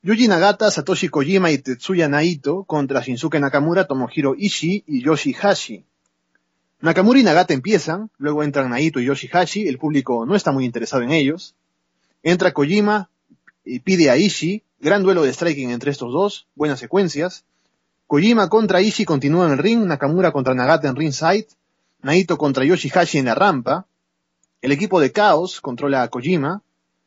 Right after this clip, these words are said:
Comeback de Nagata sobre Nakamura. Nakamura recibe un German suplex, pero se levanta, aplica un Bomaye a la nuca de Nagata. El público abuchea abiertamente a Naito a estas alturas del combate.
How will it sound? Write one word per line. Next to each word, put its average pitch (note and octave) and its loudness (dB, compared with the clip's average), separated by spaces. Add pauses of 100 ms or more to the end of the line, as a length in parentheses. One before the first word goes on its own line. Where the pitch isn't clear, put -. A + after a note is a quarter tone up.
(260)
Comeback G3 4
de D#3 0
Nagata E3 0
sobre E3 -4
Nakamura. F3 -2 (380)
Nakamura C#3 0
recibe D#3 -2
un D3 -2
German D#3 0
suplex, G3 -2
pero B2+ -8
se C3 -12
levanta, D3+ 0
aplica D3 -2
un C3+ 0
Bomaye D#3 2
a D3 4
la B2 2
nuca E3 2
de A2+ 2
Nagata. C#3+ 0 (580)
El C3 -6
público F#3 2
abuchea C#3 2
abiertamente D3+ 0
a B2+ -2
Naito D3 -4
a - -6
estas B2+ -10
alturas C3+ -6
del B2 -8
combate. D#3 -2